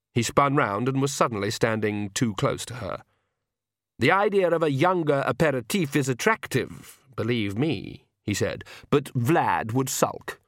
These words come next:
Anyway, blood develops character, just like your old wines. She won't be killed, not as such.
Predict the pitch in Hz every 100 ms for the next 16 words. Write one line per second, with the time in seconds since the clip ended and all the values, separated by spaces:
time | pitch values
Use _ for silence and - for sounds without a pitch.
0 | _ _ - 175 160 147 147 175 131 113
1 | 117 123 139 117 - - - 143 113 -
2 | 110 104 - - - _ _ 120 120 123
3 | 117 123 120 117 123 110 110 110 - -
4 | - _ _ - 190 226 202 208 - 151
5 | 131 143 147 143 156 165 - - 113 107
6 | - -